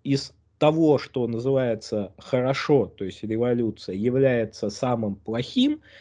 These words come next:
тем, что она была обусловлена Первой мировой войной. То есть большим количеством оружия в стране,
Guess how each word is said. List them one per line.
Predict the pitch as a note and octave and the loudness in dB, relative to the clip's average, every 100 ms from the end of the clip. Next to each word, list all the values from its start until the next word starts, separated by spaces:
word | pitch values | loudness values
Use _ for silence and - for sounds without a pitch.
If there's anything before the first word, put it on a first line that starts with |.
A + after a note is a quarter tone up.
| - _ | -20 _
тем, | - G3+ | 2 2
что | G#3 D3 | 2 2
она | D3 E3+ E3+ | 4 4 2
была | C3 C#3+ D#3 | 4 4 4
обусловлена | C#3 C3 - D#3+ D3+ C3+ B2+ | 4 -2 4 6 6 4 -2
Первой | D3+ C#3 C3 | -2 -2 -2
мировой | A#2+ A#2+ A#2 A#2+ A#2 | -2 -2 0 0 0
войной. | A#2+ A#2+ A#2 F2 - _ _ _ - | 2 0 -2 -8 -12 _ _ _ -4
То | G#2 | -2
есть | - G2+ | -2 -10
большим | G2 G#2 G#2+ B2 - E3+ C3 G2 | -12 -8 -2 0 0 0 0 -2
количеством | - G2 D#3 G#3 - - D3+ B2+ - | -6 -4 -2 -2 -6 2 4 4 0
оружия | G2 A#2 D#3 D#3 C3+ C3 A#2+ A2 | -2 2 2 4 4 4 2 -2
в | |
стране, | - - G2+ F#2+ A#2 F3 F#3 | -10 -8 -4 -2 0 0 0